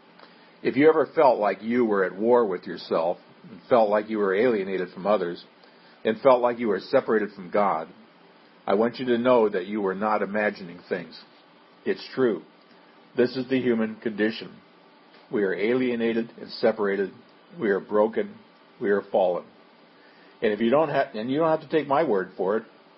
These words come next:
you only have to look around. You see it on a global scale. Just read the headlines. You see it locally in the lives of people close to you, and, and then there are many who see it every day on a personal level.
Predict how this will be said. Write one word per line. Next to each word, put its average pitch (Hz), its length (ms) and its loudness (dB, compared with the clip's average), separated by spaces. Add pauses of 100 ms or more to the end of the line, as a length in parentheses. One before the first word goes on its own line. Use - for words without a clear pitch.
(760)
you 110 140 0
only 123 180 2
have 120 160 0
to 120 80 -4
look 120 200 2
around. 113 440 -2 (220)
You 101 160 -4
see 120 180 -2
it 113 100 4
on 110 160 4
a 101 60 -2
global 117 340 2
scale. 127 360 2
Just 117 220 -8
read 113 200 -2
the 113 80 2
headlines. 98 540 -2 (680)
You 113 140 -2
see 127 160 -4
it 131 120 4
locally 120 480 2
in 90 100 -4
the 92 80 -4
lives 107 360 2
of 101 100 -14
people 113 240 -4
close 120 400 0
to - 60 -10
you, 90 200 -6
and, 92 100 -10 (440)
and 113 160 -4
then 131 160 8
there 117 200 2
are 104 160 0 (260)
many 127 300 0
who 113 140 -2
see 113 200 -4
it 107 80 2
every 113 220 0
day 110 120 0
on 117 160 0
a 117 60 -6
personal 131 440 -2
level. 92 320 -2